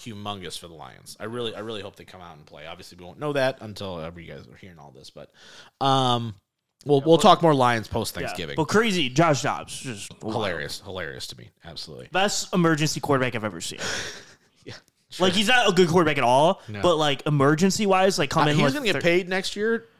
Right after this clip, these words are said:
Speaker 1: to be somebody's backup.
Speaker 2: Yeah.
Speaker 1: He's gonna get a
Speaker 2: And he's not a bad back. I think
Speaker 1: No.
Speaker 2: he'd be a good backup,
Speaker 1: Yeah.
Speaker 2: actually.
Speaker 1: No, I,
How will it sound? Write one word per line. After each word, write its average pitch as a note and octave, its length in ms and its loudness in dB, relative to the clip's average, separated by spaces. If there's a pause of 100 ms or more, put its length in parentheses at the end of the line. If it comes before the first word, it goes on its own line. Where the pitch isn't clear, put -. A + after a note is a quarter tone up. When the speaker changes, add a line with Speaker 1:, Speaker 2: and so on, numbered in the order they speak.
Speaker 1:
to D3+ 80 -4
be C#3 140 -4
somebody's A#2+ 340 -6
backup. F2 540 -6
Speaker 2:
Yeah. F#3 120 -2
Speaker 1:
He's G#3 120 -4
gonna A#3+ 180 -2
get D3+ 240 4
a A#2 60 2
Speaker 2:
And A3+ 80 2
he's D#4+ 160 2
not E4+ 160 4
a - 20 -2
bad G#3+ 160 4
back. G3+ 240 0
I - 160 2
think - 140 2
Speaker 1:
No. G3+ 60 6
Speaker 2:
he'd E3 60 4
be E3 140 4
a C#3 80 2
good E3+ 300 -2
backup, G#2 340 -6
Speaker 1:
Yeah. B2+ 80 -2
Speaker 2:
actually. C#3+ 380 -4 (100)
Speaker 1:
No, E3 220 -4
I, A2+ 200 -4